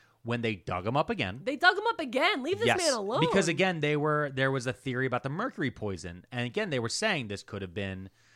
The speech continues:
Speaker 1: because of Christian the fourth or all these different things. Um, so in the nineteen nineties, they dug him up and they tested him for, uh, mer-, mercury.
Speaker 2: Mm-hmm.
Speaker 1: Um, and they found, like, trace amounts, but they said, you know, it's kind of the same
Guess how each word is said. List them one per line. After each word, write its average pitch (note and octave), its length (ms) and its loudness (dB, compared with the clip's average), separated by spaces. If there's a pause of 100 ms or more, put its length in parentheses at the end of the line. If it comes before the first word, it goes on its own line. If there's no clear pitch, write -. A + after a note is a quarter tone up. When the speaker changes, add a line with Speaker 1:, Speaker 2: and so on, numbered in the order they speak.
(400)
Speaker 1:
because G#2+ 280 -6
of G#2 60 -12
Christian - 280 -6
the A2+ 80 -4
fourth A3 540 4
or A#2 120 -4
all A#2 60 0
these A2+ 140 -2
different G#2+ 240 -4
things. G#2 380 -6 (440)
Um, A2+ 520 0
so - 220 -2
in B2+ 80 0
the B2 60 -2
nineteen D#3 340 -2
nineties, C3+ 580 -2 (420)
they B2+ 100 0
dug B2 240 2
him A#2 120 0
up A2+ 320 2
and A2+ 440 -2
they A#2 260 0
tested D3+ 560 -2
him B2 320 -4
for, G#2+ 540 -4 (100)
uh, G2+ 160 -6
mer-, A2+ 500 -4
mercury. A#2 640 -4 (200)
Speaker 2:
Mm-hmm. G3 600 -14
Speaker 1:
Um, G2+ 460 0 (120)
and A2+ 280 -4
they A2 640 0 (340)
found, C3+ 420 -2
like, A#2 180 -2
trace C3+ 360 -2
amounts, E3 420 -6
but B2 160 -6
they A#2+ 120 -2
said, B2+ 380 -4
you D3 80 -8
know, C3+ 100 -6
it's C3+ 80 -12
kind E3 300 -10
of F#3 80 -8
the C3+ 80 -2
same A#2 600 -6